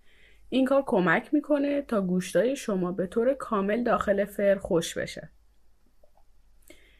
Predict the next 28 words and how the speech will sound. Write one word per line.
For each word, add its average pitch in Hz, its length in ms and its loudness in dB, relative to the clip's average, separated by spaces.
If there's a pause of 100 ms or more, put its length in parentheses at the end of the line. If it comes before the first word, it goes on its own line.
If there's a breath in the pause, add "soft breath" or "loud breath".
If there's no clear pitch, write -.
(180 soft breath)
یه 320 140 6
مش 381 260 6
بلوبری 190 640 4
یخ 156 300 2
زدنم 277 640 0 (140)
کنار 180 420 0
گوشتا 156 500 -4
توی 180 260 -2
فر - 300 0
قرار 139 480 0
بدید 311 480 4 (340 loud breath)
تا 196 140 2
اونا 190 340 0
هم 285 120 -2
خشک - 420 -4
بشن. - 360 -8 (720)
شاید 233 460 4 (460 loud breath)
نزدیک 208 380 4
به 240 100 4
ده 202 320 4
ساعتی 220 440 0
طول 254 220 2
بکشه - 640 -2
تا 180 120 -2
تو 175 160 -6
این 208 160 2
دمای 185 360 2
پایین 175 640 -2